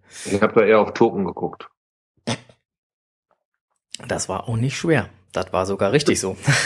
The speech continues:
Speaker 2: <laughs>
Speaker 1: Das war auch gut was los, seine Bude.
Speaker 2: Ja, das, äh, deswegen nennt man ihn ja auch irgendwie Laser Mario beziehungsweise Tokenpapst.
Speaker 1: Nicht wahr?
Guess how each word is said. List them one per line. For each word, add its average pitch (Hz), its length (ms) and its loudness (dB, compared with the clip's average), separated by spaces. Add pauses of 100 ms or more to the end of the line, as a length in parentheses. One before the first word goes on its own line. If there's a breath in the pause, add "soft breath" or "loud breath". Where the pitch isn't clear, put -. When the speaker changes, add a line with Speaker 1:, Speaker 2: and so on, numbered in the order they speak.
(120)
Speaker 2:
<laughs> - 280 -8
Speaker 1:
Das - 520 0
war 127 120 6
auch 139 140 2
gut 143 140 4
was 160 120 6
los, 165 220 6
seine 98 240 4
Bude. 92 320 2 (100)
Speaker 2:
Ja, 123 360 2 (280)
das, - 360 -4
äh, 147 200 2
deswegen 143 440 2
nennt 135 180 0
man 160 160 -2
ihn 160 80 -4
ja 156 140 0
auch - 160 2
irgendwie 151 400 -2
Laser 151 320 4
Mario 160 260 2
beziehungsweise 156 460 2
Tokenpapst. - 880 -4
Speaker 1:
Nicht 101 260 4
wahr? 95 360 2